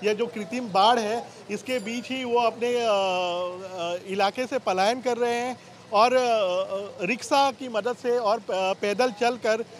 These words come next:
वो, अ, अ, अपने घरों से निकल रहे हैं। और इसी तरीके का पूरा गुवाहाटी में ही हमको, अ, अ,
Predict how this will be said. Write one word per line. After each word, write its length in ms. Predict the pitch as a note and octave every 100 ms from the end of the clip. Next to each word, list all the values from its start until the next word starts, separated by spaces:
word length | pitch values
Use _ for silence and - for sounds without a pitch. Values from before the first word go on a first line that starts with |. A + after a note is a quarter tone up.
| - -
वो, 340 | F3+ A#3 B3 A3+
अ, 100 | E3+
अ, 720 | F3 F3+ F3+ F#3 F3 F3 F3 F3 - -
अपने 240 | F3+ G3+ A#3
घरों 260 | F#3 G#3+
से 120 | G#3+
निकल 280 | A#3 G#3+ A3+
रहे 220 | A#3 A3+
हैं। 260 | A3+ B3 D4+ - - - - - - - C4+
और 120 | D4+
इसी 360 | B3+ A3+ C#4 D4+
तरीके 400 | C4+ C4+ B3+ C4+
का 480 | C#4+ C#4 C4+ A#3+ G#3 G3
पूरा 540 | G3 - B3 C4+ C4
गुवाहाटी 560 | F#3 F#3 F#3 G#3 B3+ C4
में 180 | B3+
ही 240 | A3 C4 C4
हमको, 420 | G#3+ A3 A#3 A#3+
अ, 100 | A#3
अ, 640 | F3+ F3+ F#3 F#3 E3+ F3